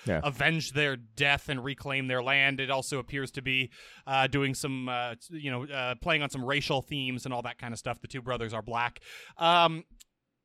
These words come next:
Speaker 2: it's movie, the exposition in the trailer is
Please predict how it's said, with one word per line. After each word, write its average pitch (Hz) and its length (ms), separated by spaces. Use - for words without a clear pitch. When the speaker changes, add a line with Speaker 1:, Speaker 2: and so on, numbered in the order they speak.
Speaker 2:
it's 226 680
movie, 185 540
the 175 200
exposition 170 840
in 156 120
the 147 80
trailer 135 560
is 131 320